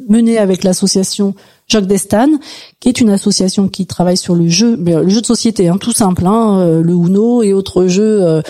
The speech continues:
qu'on ne connaît pas toujours et, euh, qui, qui permettent de, de les découvrir. Et donc, avec cette association, on leur ouvre les portes du centre culturel, ils occupent l'espace et proposent toute une après-midi, en fait, dédiée aux jeux de société.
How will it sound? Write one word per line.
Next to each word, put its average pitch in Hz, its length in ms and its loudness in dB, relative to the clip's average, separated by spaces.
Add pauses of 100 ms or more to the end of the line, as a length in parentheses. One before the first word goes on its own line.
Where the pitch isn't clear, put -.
(180)
qu'on 208 100 2
ne 202 60 0
connaît 214 240 0
pas 196 160 -2
toujours 196 400 0
et, 160 260 0
euh, - 60 -2 (340)
qui, 190 160 0
qui - 340 -4
permettent 185 300 0
de, 185 160 0 (100)
de 196 140 0
les 202 100 2
découvrir. 185 640 0 (420)
Et 233 120 2
donc, 208 320 0
avec 185 180 0
cette 196 160 -2
association, 190 720 0
on 202 60 2
leur 196 160 0
ouvre 214 260 -2
les 190 100 0
portes 196 240 -2
du 185 100 -10
centre 190 300 -4
culturel, 170 540 0 (300)
ils 269 120 2
occupent 247 280 -2
l'espace 196 520 -2
et 254 120 0
proposent 202 440 -2
toute - 220 -4
une 233 80 0
après-midi, 196 640 -2
en 180 80 -4
fait, 185 320 -4
dédiée 185 340 0
aux 202 80 2
jeux 196 140 0
de 185 60 -6
société. 175 500 -4